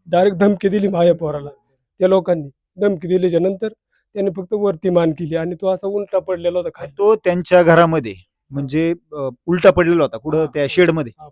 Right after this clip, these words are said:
Speaker 1: पूर्व दिशेला.
Speaker 2: बरं, हां.
Speaker 1: उलटा पडलेला होता आणि त्यांनी फक्त वर मान केली.
Speaker 2: बरं.
Speaker 1: वर मान केल्यावर मला बोलला, "आप्पा, मला पहिले दवाखान्यात घ्या."
Speaker 2: नाही, मला एक सांगा,
Speaker 1: हां.
Speaker 2: जे पाच लोक होते,
Speaker 1: हां.
Speaker 2: ते कोण होते?
Speaker 1: ते योगेश, अ, दुटे.
Speaker 2: बरं.
Speaker 1: त्याच्यानंतर त्याचा चुलत भाऊ रामदास दुटे.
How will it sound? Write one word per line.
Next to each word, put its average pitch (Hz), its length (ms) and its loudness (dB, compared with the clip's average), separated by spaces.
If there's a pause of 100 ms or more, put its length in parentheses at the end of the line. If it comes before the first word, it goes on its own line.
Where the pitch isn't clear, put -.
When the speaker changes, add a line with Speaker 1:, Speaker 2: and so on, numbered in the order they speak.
Speaker 1:
पूर्व 180 220 -8
दिशेला. 160 420 -10
Speaker 2:
बरं, 135 260 -20
हां. - 100 -20 (100)
Speaker 1:
उलटा 180 260 -2
पडलेला 175 380 -2
होता 185 180 -2
आणि 165 100 -2
त्यांनी 170 280 -2
फक्त 180 180 -12
वर 196 220 0
मान 160 220 -2
केली. 143 260 -14 (120)
Speaker 2:
बरं. 139 160 -20 (160)
Speaker 1:
वर 175 180 -2
मान 175 220 -2
केल्यावर 175 300 -6
मला 170 160 2
बोलला, 175 300 -2
"आप्पा, 175 240 -2
मला 175 220 0
पहिले 185 220 -2
दवाखान्यात 156 460 -6
घ्या." 139 180 -20 (1120)
Speaker 2:
नाही, 185 120 -16
मला 143 180 -12
एक 175 120 -12
सांगा, 110 340 -16
Speaker 1:
हां. 147 580 -20
Speaker 2:
जे 151 120 -6
पाच 151 360 -6
लोक 156 180 -6
होते, 160 260 -6
Speaker 1:
हां. 156 340 -20
Speaker 2:
ते 151 60 -12
कोण 165 220 -6
होते? - 200 -16 (460)
Speaker 1:
ते 165 380 -2
योगेश, 170 500 -2
अ, 156 360 -6
दुटे. 143 340 -12 (260)
Speaker 2:
बरं. 135 200 -20 (120)
Speaker 1:
त्याच्यानंतर 170 480 -2
त्याचा 165 340 -2
चुलत 170 380 -4
भाऊ 160 220 -2
रामदास 160 380 -2
दुटे. 143 280 -16